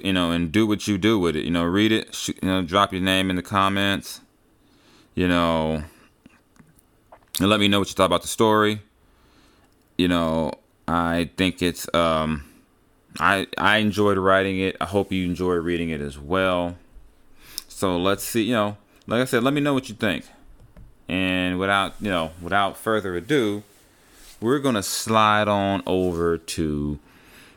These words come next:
the music. Yo, so if you still have Kings things you wanna hit me up on Twitter at Mister underscore Jason Jones. You can even com-, I have the story, uh, you know, a link, the, the story on my Instagram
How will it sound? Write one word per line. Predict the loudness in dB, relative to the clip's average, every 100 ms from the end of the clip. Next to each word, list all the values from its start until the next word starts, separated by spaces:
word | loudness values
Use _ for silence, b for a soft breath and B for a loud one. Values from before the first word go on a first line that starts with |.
| B _
the | -4 0 4
music. | 6 4 2 -4 -8 _ _ _ _ _
Yo, | 2 2 0 -4
so | 2 2 4 2 0 -2
if | -2
you | -2
still | -2 2 4
have | 4 -2 -2
Kings | -2 0 0 -2
things | -4 -2 0 0 0
you | 0
wanna | 0
hit | -2 -2
me | 0
up | -2 -2
on | -2
Twitter | -2 0 2 2 -2 -4
at | -4 -2
Mister | -2 -2 -2 0
underscore | 0 -2 -4 0 0
Jason | 0 0 0 -2
Jones. | -2 0 2 0 -2 -6 B B B B B 0
You |
can | 2
even | 4 2
com-, | 0 2 2 2
I | 2 2 0 0
have | 2 2
the | 0
story, | 0 2 4 2 2 2 0 -2 -4
uh, | -2
you | -2
know, | -2 -2 -2
a | 0
link, | 2 0 0
the, | 0 0
the | -2 -4
story | 2 4 4 2 -2
on | 0
my | 0 0
Instagram | -4 -2 0 2 0 -2